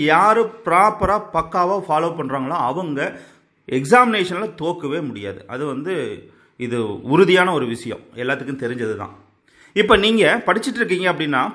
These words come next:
போலீஸ் எக்ஸாமினேஷன் சிக்ஸ்த்ல இருந்து டென்த் வரைக்கும் இருக்கக்கூடிய ஸ்கூல் புக்கை தரவு பண்ணிட்டு, நீங்க ரெண்டாவதா இருக்கக்கூடிய டெஸ்ட் பிராக்டிஸ்,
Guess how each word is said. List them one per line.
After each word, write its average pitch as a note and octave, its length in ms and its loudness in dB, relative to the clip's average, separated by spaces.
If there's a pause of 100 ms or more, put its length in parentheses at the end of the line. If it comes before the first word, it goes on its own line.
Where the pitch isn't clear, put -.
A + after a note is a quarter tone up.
போலீஸ் F3+ 300 2
எக்ஸாமினேஷன் C#3+ 600 -4
சிக்ஸ்த்ல G#3+ 300 0
இருந்து G3 300 2
டென்த் E3+ 260 0
வரைக்கும் D3+ 220 -2
இருக்கக்கூடிய C3 580 -2 (520)
ஸ்கூல் C4 340 2
புக்கை F3+ 220 4 (140)
தரவு E3+ 280 4 (100)
பண்ணிட்டு, B2+ 400 0 (800)
நீங்க F3 180 0 (200)
ரெண்டாவதா A#3+ 480 6
இருக்கக்கூடிய F3 420 -2 (400)
டெஸ்ட் A3+ 240 2 (160)
பிராக்டிஸ், F3+ 360 0